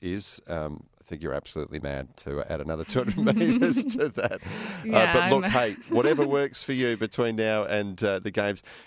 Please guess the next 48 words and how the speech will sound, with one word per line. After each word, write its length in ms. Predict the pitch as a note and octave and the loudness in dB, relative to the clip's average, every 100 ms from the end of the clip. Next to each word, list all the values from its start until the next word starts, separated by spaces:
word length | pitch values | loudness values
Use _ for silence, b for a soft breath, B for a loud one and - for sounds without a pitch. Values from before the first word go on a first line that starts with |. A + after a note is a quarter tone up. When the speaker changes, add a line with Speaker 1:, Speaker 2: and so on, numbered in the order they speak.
| - | -4
Speaker 1:
Katrina, 320 | B2+ D3 C#3 | 0 2 2
thank 240 | D3+ C#3 | 0 0
you 60 | D3 | 0
so 180 | D3 C3+ | 0 2
much 340 | A#2 - - | 0 -2 -4
for, 260 | A#2+ A2 G#2 | -2 0 2
uh, 120 | G2+ | 0
for 140 | - | 0
sharing 500 | G2 A#2 G#2 G#2 G2 - | -2 0 0 0 -4 -6
your 240 | G#2+ G2 | -2 -2
story 360 | - A2 G#2 G2 | -2 0 0 0
with 160 | F2 | 0
us, 320 | F#2+ A2+ - - | 0 -2 -4 -6
and, 360 | - F2+ F#2 E2 | -4 -2 -2 -2
uh, 180 | F#2 F2 - _ _ _ | 0 0 -4 _ _ _
all 180 | - A#2 | -2 0
the 80 | G#2 | 0
very 240 | F2+ F#2 | 0 0
best 420 | F2 E2 D#2+ - - | 0 -2 -2 -6 -8
for 120 | - | -4
your 140 | F#2 E2+ | -4 -2
preparations, 760 | G2+ F2+ E2+ E2+ - F2 - - | -4 0 0 -2 -4 -4 -6 -4
uh, 160 | F2+ | -4
between 380 | E2 F2 F#2+ F2 | -4 -6 -4 -2
now 240 | E2+ E2+ E2+ | -2 -2 -2
and 100 | E2+ | -2
the 40 | |
middle 200 | F2 F2 | -4 -4
of 80 | E2+ | -4
the 100 | E2+ | -4
year. 300 | F2 A2 D3+ B B B B _ | -2 -2 -4 B B B B _
And, 280 | E2 D#2+ - | -4 -2 -2
uh, 120 | E2 | -2
we 80 | E2+ | 0
look 160 | F2+ - | -4 -4
forward 300 | - F2+ F2 | -4 -4 -4
to 100 | F2+ | -4
seeing 300 | - F2+ E2+ | -2 -2 -2
you, 120 | E2 | -2
uh, 120 | E2+ | -2
out 160 | E2 F2 | -2 -4
on 120 | E2 | -4
the 60 | D#2 | -6
track, 280 | - F2 - | -4 -4 -2
hopefully, 500 | F2 D2+ F2+ E2 D#2+ B B B B | -4 -4 -4 -4 -6 B B B B
uh, 280 | - E2 D#2+ - | -4 -2 -2 -4
in 380 | F2+ E2+ E2 D#2+ - | -4 -4 -4 -6 -6
Tokyo 600 | - E2+ - F2 D2 | -4 -4 -2 -2 -2